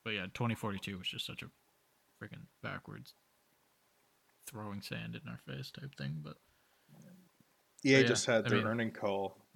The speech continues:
Speaker 2: for, for twenty forty-two, and they're like, "Yeah, it did not perform as expected," and they're blaming it on the pandemic for it.
Speaker 1: Mm, yes, because of the pandemic that keeps people at home and stopping them from gaming.
Speaker 2: That's right.
Speaker 1: That,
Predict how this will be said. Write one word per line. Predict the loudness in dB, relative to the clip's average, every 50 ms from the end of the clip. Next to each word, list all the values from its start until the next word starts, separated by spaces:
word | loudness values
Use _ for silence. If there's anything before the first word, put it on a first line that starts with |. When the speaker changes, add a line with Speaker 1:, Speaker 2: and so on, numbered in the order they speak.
| _ _ _
Speaker 2:
for, | -6 -4 -4 -4 -4 -6 -8 -10 -10
for | -10 -10
twenty | -6 -4 0 0 0 0
forty-two, | 2 0 0 0 0 -2 0 0 0 0 -2 -6 -12 _ _ -8
and | -4 0 2
they're | 4 6
like, | 6 4 4 4
"Yeah, | 2 2 2 0 -2 -6 -12 -20 _ _
it | -6 0 0
did | 2 4
not | 4 4 2 2
perform | -2 -4 -2 0 0 2 2 2
as | 0 0 -2 -2
expected," | -4 -4 -6 -4 -4 -6 -6 -6 -8 -8 -8 -10 -16 _ _ _ _ -4
and | -2 0 0
they're | 0
blaming | 2 4 4 4 6 4 2
it | 2
on | 2 0 0
the | -4
pandemic | -8 -6 -6 -6 -4 -4 -6 -6 -6 -8 -12 -12 -12
for | -10 -10 -10
it. | -14 -16 _ _ _ _ _ _ _ _ _ _ _ _ _ _ _ _ _ _ _ _ _ _ _ _ _ 0 2
Speaker 1:
Mm, | 2 2 2 0 0
yes, | 0 0 0 -2 -4 -6 -8
because | -8 -6 -6 -6
of | -6
the | -6 -2
pandemic | -2 0 0 0 -2 -2 -4 -4 -6 -8
that | -10 -12 -10
keeps | -8 -8 -8 -8 -8
people | -8 -10 -10 -8 -8 -10
at | -8 -8
home | -8 -8 -6 -6 -6 -6
and | -8
stopping | -8 -8 -8 -8 -8 -8 -10 -10 -8
them | -8 -10 -10
from | -12 -14 -10
gaming. | -8 -8 -6 -6 -6 -6 -8 -10 -14 -20 _ _ _ _
Speaker 2:
That's | -8 -8 -4 -4
right. | -4 -4
Speaker 1:
That, | -4 -6 -6 -8 -8